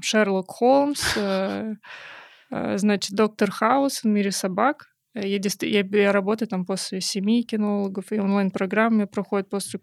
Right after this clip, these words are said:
Speaker 1: ку-, кучи разных кинологов, и это работает. Вот. Э,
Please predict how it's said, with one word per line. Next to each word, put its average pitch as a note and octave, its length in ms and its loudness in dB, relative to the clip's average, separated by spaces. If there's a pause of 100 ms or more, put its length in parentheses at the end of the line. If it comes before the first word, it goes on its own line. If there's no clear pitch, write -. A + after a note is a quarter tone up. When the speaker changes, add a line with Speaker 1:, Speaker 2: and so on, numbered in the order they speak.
Speaker 1:
ку-, G3 200 -6
кучи G3+ 280 -6
разных F#3+ 320 -4
кинологов, A3 500 2
и G#3 40 8
это G#3+ 160 6
работает. G3 640 0 (640)
Вот. F#3 420 -2 (220)
Э, G#3+ 560 -6